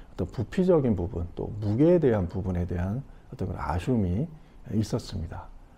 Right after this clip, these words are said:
그래서 그 다음으로 이제 제가, 어, 검색을 하고 찾아보면서 알게 됐던 제품이 이제 그 좀 전에 보여드렸던 이 빅스카이 제품 같은 경우, 얘는 이제 소프트 쿨러이기 때문에 이렇게 뭐, 어,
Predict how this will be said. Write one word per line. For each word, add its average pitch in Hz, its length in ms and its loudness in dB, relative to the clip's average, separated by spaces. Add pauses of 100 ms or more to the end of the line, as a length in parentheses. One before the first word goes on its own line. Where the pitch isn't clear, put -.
(420)
그래서 143 540 4 (300)
그 - 240 0
다음으로 175 680 4
이제 117 140 0
제가, 98 640 0
어, 101 420 -4
검색을 120 440 4
하고 104 440 -2
찾아보면서 147 680 2
알게 92 260 2
됐던 117 320 -2
제품이 107 600 0
이제 87 280 -2
그 85 240 -2 (100)
좀 123 200 -2
전에 101 180 2
보여드렸던 90 640 0
이 82 100 -2 (300)
빅스카이 98 440 0
제품 - 280 -6
같은 - 300 -6
경우, 90 280 -6 (460)
얘는 151 220 8
이제 117 120 6
소프트 175 340 4
쿨러이기 151 420 6
때문에 107 320 4 (160)
이렇게 113 300 0 (580)
뭐, - 100 2 (1000)
어, - 320 -6